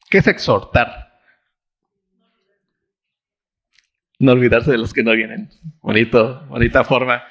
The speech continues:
Aquí tenemos a una exhorta-, exhortadora profesional. La exhortación es eso. La exhortación es caminar con el otro que está medio rengueando.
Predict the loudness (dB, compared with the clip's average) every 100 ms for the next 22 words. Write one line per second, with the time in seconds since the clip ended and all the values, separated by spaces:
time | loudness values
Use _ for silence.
0 | _ _ _ _ -6 -2 0 0 -2 -2
1 | -4 -4 -8 -6 -4 -4 -2 -2 -2 -2
2 | -2 -4 -8 -12 -12 -12 -12 -12 -16 -20
3 | _ _ _ _ _ _ _ _ _ _
4 | _ _ _ _ _ _ _ -16 -10 0
5 | 0 2 2 2 0 0 0 0 0 0
6 | 0 -2 -2 -10 _ _ _ _ _ _
7 | _ -2 0 0 2 2 0 2 2 0
8 | 0 0 0 -4 -2 0 0 0 0 2
9 | 2 2 4 2 0 -6 _ _ _ -4
10 | 0 2 2 0 0 -2 -4 -4 -6 -6